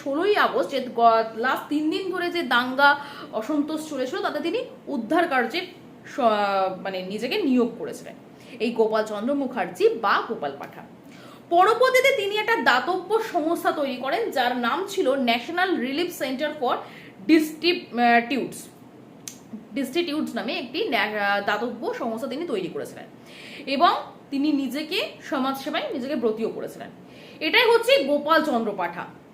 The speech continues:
এবং যার মৃত্যু হয়েছে কয়েক বছর আগে, দু হাজার পাঁচ সালে। দু হাজার পাঁচ সালে দশই ফেব্রুয়ারি গোপালচন্দ্র পাঠা মৃত্যু হয়, কিন্তু আজও গোপালচন্দ্র পাঠা আমাদের মধ্যে বেঁচে আছেন। আজও গোপালচন্দ্র পাঠা, অর্থাৎ গোপাল পাঠা, আমাদের মধ্যে রয়েছেন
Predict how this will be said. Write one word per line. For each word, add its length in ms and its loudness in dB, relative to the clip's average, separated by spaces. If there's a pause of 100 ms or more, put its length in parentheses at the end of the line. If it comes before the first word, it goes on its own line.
(160)
এবং 120 2 (120)
যার 140 2 (120)
মৃত্যু 320 -4 (100)
হয়েছে 300 -4 (180)
কয়েক 220 0 (140)
বছর 240 -6 (100)
আগে, 140 -8 (160)
দু 60 -8 (100)
হাজার 240 -4 (100)
পাঁচ 160 -4 (120)
সালে। 180 -14 (440)
দু 120 -4
হাজার 240 2
পাঁচ 200 0
সালে 160 -2 (140)
দশই 400 -2
ফেব্রুয়ারি 400 -2 (100)
গোপালচন্দ্র 480 -4 (100)
পাঠা 220 -4 (680)
মৃত্যু 380 -4
হয়, 140 -10 (380)
কিন্তু 180 -2 (220)
আজও 200 0
গোপালচন্দ্র 480 -4
পাঠা 200 -8 (260)
আমাদের 300 -8
মধ্যে 260 -8
বেঁচে 280 -10
আছেন। 180 -18 (240)
আজও 180 -4 (100)
গোপালচন্দ্র 520 -4
পাঠা, 220 -4 (320)
অর্থাৎ 180 -10 (100)
গোপাল 300 2
পাঠা, 220 -2
আমাদের 260 -6
মধ্যে 200 -8
রয়েছেন 360 -6